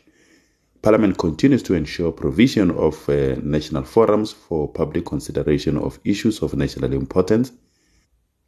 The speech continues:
The subject of violence against women and children has featured in several debates in the National Assembly and National Council of Provinces since the start of this sixth administration.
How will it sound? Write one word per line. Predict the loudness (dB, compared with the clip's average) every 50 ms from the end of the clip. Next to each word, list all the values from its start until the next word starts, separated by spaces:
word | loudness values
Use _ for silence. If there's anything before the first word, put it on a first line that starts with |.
| _ _ _ _ _ _ _ _ _ 2
The | 2 2
subject | 4 4 2 2 4 4 2 2 2 0
of | -2 0 2
violence | 4 6 6 6 4 2 0 -2 -4
against | -6 -4 -2 -2 -2 0 0
women | 2 2 2 2 0 -2
and | -2 -4
children | -4 -2 0 0 2 2 0
has | 0 -2 -4 -4 -6
featured | -4 0 0 0 0 0 -2 -4 -4 -6 -8
in | -4 -2 -2 -2
several | -2 0 2 2 4 4 4 4 4
debates | 2 0 -2 2 2 4 4 4 2 0 -4
in | -4 -4 -2
the | -2 -2
National | -2 -2 -2 -2 -4 -6 -6 -6
Assembly | -6 -2 0 2 2 2 2 2
and | 2 2 2 0
National | -2 -2 -2 -4 -6 -6
Council | -6 -4 -4 -4 -4 -2 -4 -4
of | -4 -2
Provinces | 2 2 2 4 2 0 0 0 0 0 0 -2 -14 _ _ _ _ _ _ _ _
since | -2 2 4 4 4
the | 2 0 -4 -4
start | -4 -2 -2 -2 0 0
of | -2 -2 -2 -4 -4 -2
this | 0 0 0 0
sixth | -2 -4 -4 -4 -4 -4
administration. | -6 -6 -4 -4 -6 -6 -4 -2 0 0 0 0 -2 -10 -10 -12